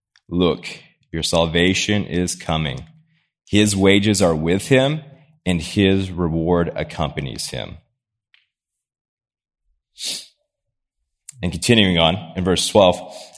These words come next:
"And they will be called the holy people, the Lord's redeemed,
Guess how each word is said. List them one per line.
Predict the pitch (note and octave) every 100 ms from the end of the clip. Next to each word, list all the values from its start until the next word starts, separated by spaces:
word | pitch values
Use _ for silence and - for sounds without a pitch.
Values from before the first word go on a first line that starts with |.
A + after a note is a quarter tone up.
| -
"And | F#2+ F#2+ E2+ - _ _ _ _ _ -
they | A#2+ E3+ G#2+ F#2+ F#2
will | G#2 F#2
be | F2+ E2+
called | A2 F2+ E2+ F#2 G#2 - - - -
the | E2+
holy | - C3+ C3+ G#2+ F2
people, | - D#2+ C#2 B1+ C2 - _ _ _ -
the | F#2+
Lord's | F#2 G#2 G#2 G2
redeemed, | F2+ F2 D#2+ F2 D2+ C#2